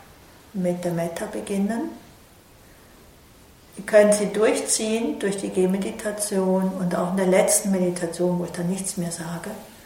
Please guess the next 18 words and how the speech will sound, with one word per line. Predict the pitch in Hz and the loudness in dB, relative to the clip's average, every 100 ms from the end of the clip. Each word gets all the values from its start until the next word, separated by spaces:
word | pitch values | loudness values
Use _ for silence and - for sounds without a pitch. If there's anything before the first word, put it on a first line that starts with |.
| - - - - - - - - - - - - | -20 -20 -20 -20 -20 -20 -20 -20 -20 -20 -20 -6
weiter | 196 180 190 202 202 - 165 | 2 4 4 2 0 0 0
auch | 170 175 - - - - - - - | 0 -2 -6 -14 -20 -20 -20 -20 -6
die | 180 | -2
Metta-Meditation | 165 165 175 170 170 175 - 175 - - 165 160 165 165 - - - - | 0 -2 -4 -4 -6 -8 -10 -10 -8 -6 -4 -4 -6 -10 -14 -20 -20 -6
üben | 196 202 202 262 - - - - - - | -2 0 -2 -6 -6 -12 -20 -20 -20 -14
und | - 226 | -6 0
dann | 214 208 185 | 2 2 2
auch | 180 | 2
mit | 185 175 | 0 -2
ins | 170 - | -4 -8
Bett | - 156 - | -10 -12 -12
nehmen. | 160 151 - - - - - - - - - - - - - - - - - - - - | -14 -14 -18 -20 -20 -20 -20 -20 -20 -20 -20 -20 -20 -20 -20 -16 -14 -12 -16 -20 -16 -10
Man | 170 | -6
sagt, | - 165 180 - - - | -2 0 0 -2 -12 -14
man | 165 165 | -12 -10
schläft | 185 170 - | -10 -10 -10
gut. | - 185 - - - - - - - - - - - - - - - - - - | -12 -12 -14 -20 -20 -20 -20 -20 -20 -20 -20 -20 -20 -20 -20 -20 -20 -10 -8 -8
<laughs> | - | -4